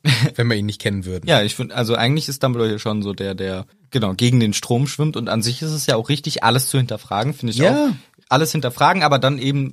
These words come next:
Speaker 1: sich nicht drau-, auch auf eine andere Richtung versteifen, sondern sich eben von Argumenten leiten lassen und was eben irgendwie sinnvoll ist.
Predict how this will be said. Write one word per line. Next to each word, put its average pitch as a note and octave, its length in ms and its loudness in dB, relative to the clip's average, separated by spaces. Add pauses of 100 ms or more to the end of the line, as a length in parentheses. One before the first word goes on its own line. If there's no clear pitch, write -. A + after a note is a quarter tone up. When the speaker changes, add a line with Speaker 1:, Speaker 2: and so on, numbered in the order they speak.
Speaker 1:
sich C3 220 -6
nicht C#3+ 160 -4
drau-, C3+ 180 0
auch C3+ 360 2
auf A#2+ 140 0
eine C3+ 100 2
andere D#3 280 2
Richtung B2 240 -2
versteifen, A#2+ 480 -2
sondern A#2+ 260 2
sich A#2 180 -2
eben B2 180 0
von A#2 420 0
Argumenten A#2+ 460 0
leiten G2 260 0
lassen G2+ 220 -4
und A2+ 100 -4
was G#2+ 140 -4
eben A#2+ 180 -4
irgendwie B2+ 220 -2
sinnvoll D3+ 360 -4
ist. F#2+ 180 -10